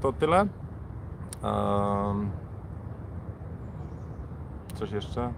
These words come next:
Nie, chyba tyle. No. No, a, no i muszę pomontować te do kursu.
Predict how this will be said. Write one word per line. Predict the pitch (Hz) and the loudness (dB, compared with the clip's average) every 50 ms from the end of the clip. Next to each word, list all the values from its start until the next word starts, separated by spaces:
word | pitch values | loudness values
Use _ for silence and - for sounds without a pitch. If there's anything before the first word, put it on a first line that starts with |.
| - - - - | -6 -6 -4 -2
Nie, | 202 175 160 151 143 127 117 104 90 - | 2 4 6 6 8 8 8 6 6 4
chyba | 107 92 82 | 2 -2 -2
tyle. | 78 - - - - - - - - - - - - 80 78 | -2 -2 -4 -6 -6 -6 -8 -8 -8 -8 -8 -8 -6 -4 -4
No. | 76 73 - - - - - - - - - - - - - - - - - | -4 -4 -6 -8 -10 -10 -10 -10 -8 -8 -8 -8 -8 -8 -8 -8 -4 4 8
No, | 156 | 10
a, | 156 139 | 12 12
no | 131 131 | 12 10
i | 139 | 6
muszę | 139 135 - 143 131 | 4 4 2 2 2
pomontować | - 131 131 127 127 - 135 123 127 117 - | 4 6 6 6 6 6 6 6 6 4 4
te | - 127 120 113 113 | 6 6 6 8 8
do | 110 110 | 6 6
kursu. | - - 127 - - 95 85 87 | 6 4 4 4 2 0 0 0